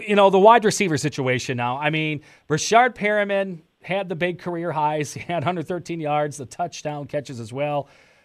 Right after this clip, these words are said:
Uh, you know, i-, is he s-, guy that you can trust this week against Houston? I mean, that's, that secondary's always had questions, and Jameis Winston <laughs> is just gonna continue to throw the ball.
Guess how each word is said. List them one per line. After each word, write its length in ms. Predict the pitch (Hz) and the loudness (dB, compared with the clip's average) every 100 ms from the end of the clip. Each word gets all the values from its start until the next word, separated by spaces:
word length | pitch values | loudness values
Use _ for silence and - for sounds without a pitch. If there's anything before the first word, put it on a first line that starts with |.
| _ | _
Uh, 280 | - 127 135 - | -6 -2 -2 -4
you 140 | 170 180 | -8 2
know, 240 | 175 170 | 4 4
i-, 640 | - - - - - - - | -4 -16 -14 -16 -20 -20 -10
is 340 | 196 196 - - | 4 4 4 -2
he 320 | 254 277 262 | 2 2 2
s-, 380 | - - - - _ _ - 156 | -4 -8 -10 -16 _ _ -18 -2
guy 320 | 170 202 220 | 2 6 6
that 300 | 180 165 - | 4 0 -2
you 80 | 170 | -8
can 180 | 135 110 | -8 -8
trust 480 | - 151 269 285 - | -2 2 4 2 -6
this 240 | 277 - | -8 -6
week 260 | 285 294 190 | -6 -6 -8
against 420 | 165 214 - - | -8 -8 -10 -12
Houston? 460 | 240 233 - 233 | -10 -10 -8 -8
I 120 | 214 175 | -4 -2
mean, 180 | 175 | -2
that's, 240 | 170 175 - _ - _ - | -4 -6 -10 _ -20 _ 2
that 180 | 151 | 2
secondary's 640 | - 175 175 160 156 143 147 | 2 -2 0 -2 0 2 4
always 400 | 160 156 135 135 | 4 2 -2 0
had 220 | 135 127 | -2 0
questions, 680 | 143 139 - 123 127 127 127 | 0 0 -2 -6 -4 -6 -6
and 380 | 123 127 123 | -6 -6 -8
Jameis 360 | 117 151 147 - | -4 -2 -2 -2
Winston 400 | 151 151 131 127 | -2 -2 -4 -4
<laughs> 0 | |
is 140 | 139 | -4
just 200 | 156 143 | -4 -6
gonna 120 | 160 131 | -6 -6
continue 320 | 120 160 127 | -6 -4 -4
to 80 | 113 | -4
throw 220 | 151 135 | -2 -2
the 60 | |
ball. 460 | 110 139 233 120 | 0 4 4 2